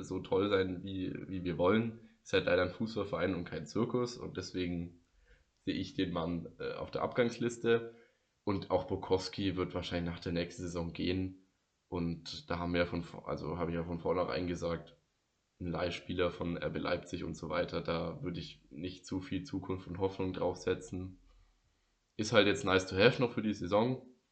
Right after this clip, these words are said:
weil, ähm, so wie ich das, es werden sich wieder irgendwer verletzen und dann braucht man ihn vielleicht. Und wenn man Schuranov eben da als Druckmacher und zweites Glied da im Sturm irgendwie in zweiter Reihe hat,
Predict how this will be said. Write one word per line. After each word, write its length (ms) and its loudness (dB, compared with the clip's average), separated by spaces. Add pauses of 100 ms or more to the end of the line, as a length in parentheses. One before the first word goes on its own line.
(680)
weil, 320 0
ähm, 420 0 (540)
so 160 -2
wie 60 2
ich 100 -4
das, 240 -8 (220)
es 180 -8
werden 220 8
sich 180 -4
wieder 260 8
irgendwer 380 4
verletzen 540 2
und 160 0
dann 140 2
braucht 260 2
man 100 0
ihn 140 -2
vielleicht. 580 -2 (540)
Und 100 -4
wenn 100 0
man 120 4
Schuranov 560 2
eben 220 -2
da 260 2
als 680 -2
Druckmacher 680 4
und 180 -4
zweites 420 -4
Glied 240 -6
da 80 4
im 140 -2
Sturm 500 -2
irgendwie 220 -2
in 180 -2
zweiter 380 -4
Reihe 300 2
hat, 240 -2